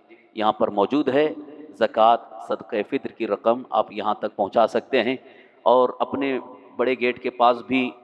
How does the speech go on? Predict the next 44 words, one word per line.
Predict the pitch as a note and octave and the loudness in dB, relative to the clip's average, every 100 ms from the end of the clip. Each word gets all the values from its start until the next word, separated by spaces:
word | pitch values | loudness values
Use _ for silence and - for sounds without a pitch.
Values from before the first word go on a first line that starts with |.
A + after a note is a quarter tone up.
| - - _ | -20 -20 _
टेबल | A2+ A#2 | -2 0
लगे | A#2 A2 C#3 | 0 0 0
हुए | A2+ B2+ | 0 0
हैं, | G#2 B2 A#2+ | -2 -4 -8
अगर | - A#2 A2+ A2 - | -8 -4 -4 -6 -12
मदरसे | G#2 G#2+ G#2+ B2+ | -8 -8 -6 -6
में | B2+ | -4
नहीं | A#2+ - A#2+ E3 | -4 -6 -8 0
जा | D3 | 0
सकते | B2+ B2 - | 0 -4 -6
हैं | B2+ | -6
तो | C3 | -6
यहीं | A#2+ A2 D3+ | -4 -2 -2
से | C#3+ | -2
आप | A#2 A#2 | -2 -2
रसीद | A2 B2+ B2+ | -4 -6 -8
हासिल | G#2 A2 B2 | -6 -4 -4
कर | A#2 G#2+ | -6 -4
सकते | A#2+ - C3+ | -6 0 0
हैं, | D#3 - - - | 0 -4 -18 -2
ताकि | A#2 A2+ B2 A#2+ | 0 0 0 2
आपकी | A2+ - B2 | 2 0 -6
सदक़े | A2+ A#2 A2+ A#2+ | -6 -8 -2 -2
फ़ितर | - B2 B2 | 0 -4 -4
की | A#2+ | -4
रकम | A2 - B2 | -2 -2 -2
भी | C3 | 0
अदा | G2 B2+ | 2 4
हो | B2 C3 | 4 2
जाए | C3 D3+ - - - - | 0 -2 -6 -20 -20 -2
और | A2+ G#2+ | 0 0
साथ | - A2 - | 0 -2 -2
ही | A2+ | -6
साथ | - G#2 A2 - - - - _ | 2 4 4 0 -20 -20 -20 _
दारुल | A2+ B2+ D#3+ | 4 4 2
उलूम | E3+ C#3+ | 0 -2
में | A#2+ A#2 A#2+ | -2 -2 -4
इल्म | C3+ B2+ A#2 | -6 -6 -4
दीन | A#2+ B2+ | -4 -6
की | A#2 A2 | -6 -6
नशर | G#2+ A#2+ | -4 -2
व | G#2 | -2
इशाअत | G2+ A2 A#2 A#2 | 2 0 0 -4
में | A2 | -6